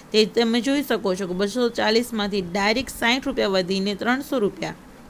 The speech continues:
અને ત્રણસોમાંથી સિત્તેર રૂપિયા વધીને ડાયરેક્ટ ત્રણસો સિત્તેર રૂપિયા એટલો વધારો અહીંયા જોવા મળ્યો છે.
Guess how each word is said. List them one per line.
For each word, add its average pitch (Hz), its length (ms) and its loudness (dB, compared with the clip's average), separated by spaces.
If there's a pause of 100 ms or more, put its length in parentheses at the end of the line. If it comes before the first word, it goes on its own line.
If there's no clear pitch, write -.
(540)
અને 196 140 -2
ત્રણસોમાંથી 220 840 2
સિત્તેર 277 380 -2
રૂપિયા 226 240 0
વધીને 202 400 0 (420)
ડાયરેક્ટ 214 420 4
ત્રણસો 240 380 2
સિત્તેર 254 420 0
રૂપિયા 190 260 2
એટલો 233 240 2
વધારો 190 420 0
અહીંયા 190 300 0 (240)
જોવા 190 240 2
મળ્યો 175 320 -2
છે. - 180 -12